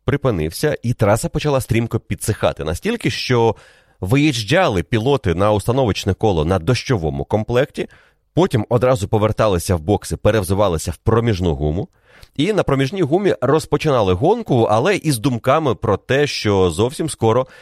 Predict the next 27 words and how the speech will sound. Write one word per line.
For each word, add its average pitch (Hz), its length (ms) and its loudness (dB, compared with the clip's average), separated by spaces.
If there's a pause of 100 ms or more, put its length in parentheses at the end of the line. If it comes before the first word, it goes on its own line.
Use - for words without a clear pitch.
(160)
доведеться 98 480 2
думати 92 380 2 (280)
про 101 200 2
перехід 82 500 0 (100)
на 85 320 0
сліки. 71 640 -4
Їх 147 260 -2 (160)
тримала 117 680 2
від 92 280 -4
цього 85 340 2
інформація 82 800 -2
про 78 440 0
можливий 92 560 0
дощ 80 340 -2
протягом 80 440 -6
наступних 80 480 -4
двадцяти 87 520 -2
хвилин 80 440 -2
або 80 220 -2
першої 80 580 -4 (240)
третини 92 420 -2
гонки, 92 640 0 (100)
однак 226 280 -2
ці 185 120 -2
прогнози 139 640 0
не 120 420 0
справдилися. 76 960 -2